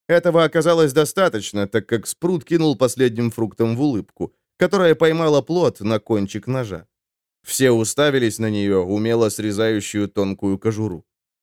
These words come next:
Сапер вздохнул. «Думаю, надо найти сержанта». «Отличная идея», — сказал Флакон.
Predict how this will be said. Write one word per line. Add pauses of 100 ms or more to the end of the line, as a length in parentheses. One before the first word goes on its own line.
(240)
Сапер
вздохнул. (1120)
«Думаю,
надо
найти
сержанта». (840)
«Отличная (140)
идея», — (140)
сказал
Флакон.